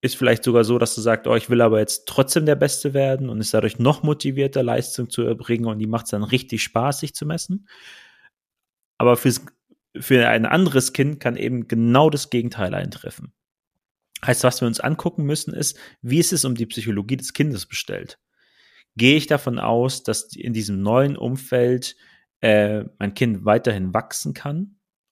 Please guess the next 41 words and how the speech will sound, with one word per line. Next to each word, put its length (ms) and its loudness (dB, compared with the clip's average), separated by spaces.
oder 200 6
eben 200 6
nicht? 400 -8
Und 160 -4
es 340 -2
wird 180 -2
da 60 4
mit 160 0
sehr 200 4
wenig 260 -2
Geduld, 560 2
glaube 260 0
ich, 60 -6
diese 220 -6
Frage 340 0
beantwortet. 840 -6
Also 180 -4
dann 160 0
ist 160 -4
in 80 0
der 140 0
U 180 0
acht 260 -2
das 140 -6
Angebot, 760 2
in 80 -10
Anführungszeichen, 800 -8
ähm, 440 4
da 240 4
zu 200 -4
wechseln. 560 0
Und 160 2
da 60 4
hat 140 0
man 80 0
das 120 -2
Gefühl 300 -2
so, 360 2
jetzt 280 2
oder 160 2
nie. 340 0